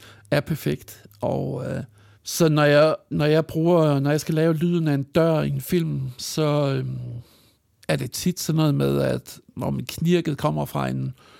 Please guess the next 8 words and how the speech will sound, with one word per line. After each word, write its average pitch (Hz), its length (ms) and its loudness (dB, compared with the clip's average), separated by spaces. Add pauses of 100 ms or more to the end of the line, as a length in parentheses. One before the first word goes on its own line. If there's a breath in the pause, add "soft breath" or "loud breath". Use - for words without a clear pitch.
(280 loud breath)
dør 156 200 6
i 151 80 4
Lemvig, 147 640 -2 (420)
øh, 139 420 -4 (300)
håndtaget 156 560 0
kommer 143 220 -4
fra 127 340 -4
en 127 300 -6